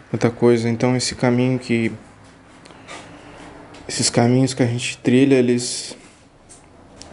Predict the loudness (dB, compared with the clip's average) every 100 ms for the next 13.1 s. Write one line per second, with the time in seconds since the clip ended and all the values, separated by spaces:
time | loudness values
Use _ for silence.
0 | -20 -20 -20 -6 2 2 4 4 4 4
1 | 0 0 -2 -4 -8 -12 -20 -20 -20 -20
2 | -20 -8 0 6 6 6 2 0 2 0
3 | -2 -6 -20 -20 -20 -10 -2 0 2 2
4 | 0 -2 0 0 0 -2 -2 -6 -14 -20
5 | -20 -20 -20 -20 -20 -20 -20 -20 -20 -20
6 | -20 -20 -8 -6 0 2 2 0 -2 -2
7 | -4 -4 -6 -8 -10 -14 -18 -20 -20 -20
8 | -20 -20 -20 -20 -20 -20 -20 -20 -20 -20
9 | -20 -20 -20 -20 -20 0 4 4 2 -4
10 | -12 -16 -20 _ -20 -8 -6 -4 -2 -2
11 | 0 0 2 2 -2 -14 -8 -2 -2 -4
12 | -10 _ _ _ _ _ _ -20 -16 -10
13 | -10